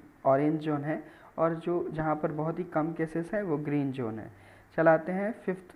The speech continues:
के बाद सिक्स क्वेश्चन पे। Acid rain is caused by pollution of environment by, options are carbon dioxide, nitrogen oxides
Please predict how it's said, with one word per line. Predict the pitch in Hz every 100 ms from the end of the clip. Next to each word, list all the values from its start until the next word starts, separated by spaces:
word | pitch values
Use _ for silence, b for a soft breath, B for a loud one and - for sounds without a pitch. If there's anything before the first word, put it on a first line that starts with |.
| - -
के | 156
बाद | 151 151
सिक्स | 151 151 151
क्वेश्चन | - 123 - 123 113
पे। | 113 123 - - _ _ _ _ _ - - _ _ _ -
Acid | 180 180 240
rain | 190 175 170
is | 170 -
caused | 165 156 156
by | 151 160 156
pollution | 135 139 151 151
of | 165
environment | 151 143 135 135 135 151 165 131
by, | 123 113 - - - - - - _ -
options | 131 - 131 131
are | 143 170 165
carbon | 139 139 147
dioxide, | 156 156 151 151 139 139
nitrogen | 123 127 131 143 147
oxides | 147 - 143 147 151